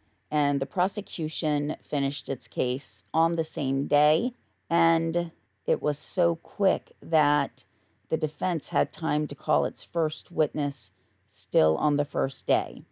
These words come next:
The defense case was arguing that Ned Jones had been pushed to the breaking point,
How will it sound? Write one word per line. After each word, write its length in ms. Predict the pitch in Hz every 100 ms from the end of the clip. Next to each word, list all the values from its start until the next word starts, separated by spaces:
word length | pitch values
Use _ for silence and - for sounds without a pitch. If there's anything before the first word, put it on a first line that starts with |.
| _ _ -
The 80 |
defense 520 | 170 160 - 254 269 -
case 380 | 190 165 160
was 140 | 175 160
arguing 600 | 113 147 151 147 143 143
that 200 | 131 -
Ned 280 | 156 160 175
Jones 440 | 165 143 143 139
had 140 | 151
been 400 | 143 131 120 127 - _ _ _ _
pushed 320 | 233 233 -
to 100 | -
the 80 | 202
breaking 500 | 185 165 156 160 139
point, 420 | - 139 131 -